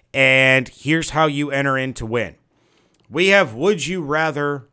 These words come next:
Wednesday coming up tomorrow. You guys gotta call in and give us your Would You Rather questions.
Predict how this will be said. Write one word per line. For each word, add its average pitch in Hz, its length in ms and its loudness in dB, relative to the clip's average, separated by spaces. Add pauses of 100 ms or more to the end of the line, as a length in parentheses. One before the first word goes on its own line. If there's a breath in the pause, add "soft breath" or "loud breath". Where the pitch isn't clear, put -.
Wednesday 135 800 -4 (340)
coming 143 320 -6
up 143 200 -6
tomorrow. 120 640 -4 (680)
You 110 160 -12
guys 139 240 0
gotta 143 200 -4
call 139 320 -4
in 135 360 -6
and 120 140 -14
give 113 140 -10
us 120 120 -12
your 113 120 -12
Would 110 200 -10
You 110 100 -12
Rather 101 220 -10
questions. 101 640 -20